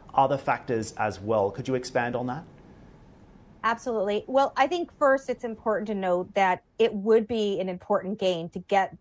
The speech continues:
Speaker 2: the nuclear deal back in place. It's important to get nuclear constraints back on Iran. Since the Trump administration left the deal in two thousand eighteen, the status quo is incredibly dangerous right now. Iran is, is enriching uranium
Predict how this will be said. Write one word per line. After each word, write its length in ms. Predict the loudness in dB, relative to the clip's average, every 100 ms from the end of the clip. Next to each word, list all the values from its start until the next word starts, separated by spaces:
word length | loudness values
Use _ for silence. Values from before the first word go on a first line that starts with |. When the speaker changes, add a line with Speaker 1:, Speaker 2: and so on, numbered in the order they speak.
| -4
Speaker 2:
the 100 | -2
nuclear 760 | -2 -2 -4 -4 -2 -4 -6 _ _ -2
deal 240 | 2 2
back 340 | 2 0 0 -4
in 120 | -8
place. 400 | -4 -4 -4 -6
It's 120 | -6
important 480 | -8 -2 0 2 0
to 60 |
get 160 | -2 -2
nuclear 300 | -4 -4 -4
constraints 500 | -4 -8 -4 -6 -4
back 320 | 2 2 2
on 160 | 0 -4
Iran. 460 | -2 0 0 0 -4 -14 -20 _
Since 360 | 0 0 0 -2
the 140 | -2
Trump 240 | 0 -2 0
administration 580 | -4 -4 -4 -4 -2
left 200 | 0 0
the 60 | 0
deal 220 | 0 0
in 80 | 0
two 140 | -4
thousand 340 | 0 0 0 -4
eighteen, 600 | -6 -6 -6 -4 -4 -6 -14 _ -2
the 80 | -2
status 460 | 2 4 4 2
quo 320 | -4 0 0 0
is 140 | -4
incredibly 640 | -8 0 4 4 2 -2
dangerous 480 | -2 -4 -4 -4 -2
right 160 | -2 -2
now. 240 | -4 -4
Iran 400 | 0 4 4 4
is, 140 | -2 -6 -4
is 180 | -2
enriching 460 | -4 -4 -4 -2 -4
uranium 560 | -2 -2 -2 -2 -4